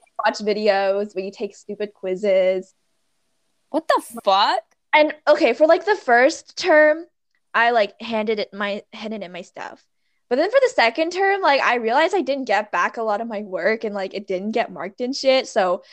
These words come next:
Speaker 1: it was the first time we had to write an essay. I didn't even, like, bother to start it. <laughs> And, and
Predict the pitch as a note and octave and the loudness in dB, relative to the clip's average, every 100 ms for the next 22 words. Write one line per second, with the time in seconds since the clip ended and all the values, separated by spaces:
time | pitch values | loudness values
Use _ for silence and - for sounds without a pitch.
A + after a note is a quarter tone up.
0 | - - A#3+ C4 F#4+ E4 C#4+ D#4 D4 D4 | -8 2 6 6 4 6 4 4 -2 0
1 | C4 B3+ G3+ G3 E3+ F3+ G3+ G3+ F3 G3+ | 0 0 -2 -2 -8 -6 -2 0 0 0
2 | C4 A#3+ A#3+ G#3 F#3+ B2 - _ _ _ | -2 -4 -6 -6 -4 -8 -10 _ _ _
3 | _ _ A3 F3 G3+ A#3 A#3 A#3 - D#4+ | _ _ 4 4 6 4 2 0 -4 -10
4 | - - E3+ B3+ D4 D4 D4 D4 - - | -6 -2 2 6 6 4 0 -6 -14 -16
5 | D5+ E4 - D4+ | -12 -8 -8 -8